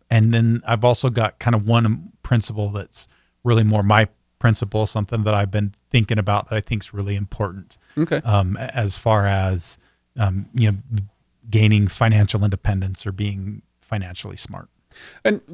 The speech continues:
Speaker 2: before we get into that, if you don't mind me interjecting a little bit, um, i-, like you said, this is for everybody. This isn't just about owning a trucking company, right? So this is generally applicable rules. Um, but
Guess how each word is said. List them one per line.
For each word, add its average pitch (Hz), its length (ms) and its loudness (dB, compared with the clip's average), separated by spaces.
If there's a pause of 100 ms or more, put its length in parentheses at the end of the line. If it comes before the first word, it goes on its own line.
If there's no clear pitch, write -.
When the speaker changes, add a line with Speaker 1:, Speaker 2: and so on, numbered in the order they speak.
Speaker 2:
before 196 440 4
we 139 160 2
get 123 280 2
into 127 280 0
that, 117 200 4
if 117 120 -2
you 127 60 2
don't 120 180 2
mind 117 240 2
me 120 120 2
interjecting 120 720 -2
a 117 60 -4
little 120 260 0
bit, 120 460 -2 (100)
um, 113 500 -4 (320)
i-, 127 260 0
like 147 240 0
you 143 100 0
said, 117 320 -2
this 143 160 2
is 139 120 -2
for 131 260 2
everybody. 123 440 2
This 127 200 0
isn't 139 240 0
just 123 320 0
about 120 460 0
owning 127 280 2
a 113 40 -4
trucking 113 400 -6
company, - 440 -8
right? - 240 -4
So - 160 -2
this 107 200 -4
is 80 260 -8 (100)
generally 135 540 2
applicable 120 760 -2
rules. 123 420 0 (560)
Um, 113 460 0 (220)
but 139 440 0